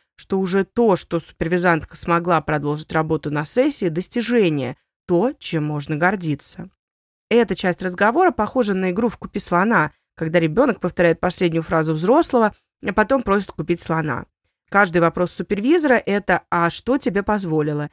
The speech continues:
и прибавленное к нему перефразирование слов клиента. И в какой-то момент мы видим, что супервизантка переключилась на другую линию размышлений.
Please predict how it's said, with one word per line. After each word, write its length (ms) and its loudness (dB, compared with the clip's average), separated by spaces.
и 140 -2
прибавленное 720 0
к 140 -8
нему 240 -2
перефразирование 800 2
слов 260 -2
клиента. 680 -4
И 100 -4
в 60 -12
какой-то 360 0
момент 480 0
мы 100 0
видим, 340 -2
что 260 -2
супервизантка 720 -2
переключилась 640 -4
на 100 -4
другую 380 -2
линию 220 -2
размышлений. 720 -2